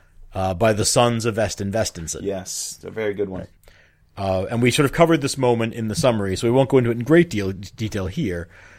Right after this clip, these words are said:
Speaker 1: But first of all, uh, I have to say, any man who hands his sword over to a complete stranger who asks to look at it, and then when the s-, when the stranger draws the sword, merely says,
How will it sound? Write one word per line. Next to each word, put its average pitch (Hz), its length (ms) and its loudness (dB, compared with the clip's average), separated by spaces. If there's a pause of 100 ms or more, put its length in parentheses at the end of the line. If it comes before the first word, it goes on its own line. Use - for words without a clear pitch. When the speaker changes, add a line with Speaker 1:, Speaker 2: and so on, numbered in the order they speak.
(240)
Speaker 1:
But 117 320 6 (600)
first 208 300 6
of 135 80 6
all, 104 300 6 (320)
uh, 110 440 4
I - 60 0
have 165 140 6
to 135 60 -8
say, 131 160 2
any 175 220 6
man 143 340 6
who 120 420 2 (320)
hands 170 380 4
his 151 140 4
sword 151 320 8
over 123 220 8
to 113 60 6
a 110 40 4
complete 131 360 0
stranger 120 480 4
who 110 120 4
asks - 360 2
to 117 100 -2
look 117 220 2
at 92 180 0
it, 87 140 -6 (560)
and 123 180 4
then 147 240 8
when 131 160 2
the 127 40 0
s-, - 160 -2
when 127 180 2
the 120 60 2
stranger 139 680 4
draws 147 360 6
the 135 80 -4
sword, 101 500 2
merely 117 320 4
says, 110 460 6